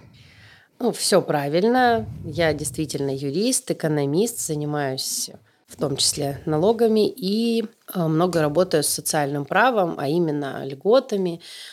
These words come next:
в том числе, э, льготами инвалидов. Поскольку я сама имею непосредственное отношение к этой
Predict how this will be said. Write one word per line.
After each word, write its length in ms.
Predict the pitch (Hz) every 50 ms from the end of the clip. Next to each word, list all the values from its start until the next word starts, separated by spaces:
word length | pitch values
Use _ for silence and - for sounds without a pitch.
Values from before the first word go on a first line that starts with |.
| - _
в 80 | - -
том 200 | - 165 196 214
числе, 520 | - - 156 - - 147 160 180 180 - -
э, 300 | - 156 147 143 143 143
льготами 440 | 139 139 156 160 156 - 147 147 143
инвалидов. 640 | 143 143 131 135 127 123 117 123 - 262 277 - - -
Поскольку 360 | 170 - - 175 165 - 156
я 300 | 147 156 151 143 139 139 -
сама 380 | - - - 160 151 147 139 139
имею 200 | 143 143 143 143
непосредственное 560 | 143 - 151 147 - 160 147 - - 151 147
отношение 580 | 139 - 156 156 151 - 160 147 143 139 135 139
к 100 | - -
этой 300 | 165 - 165 147 123 -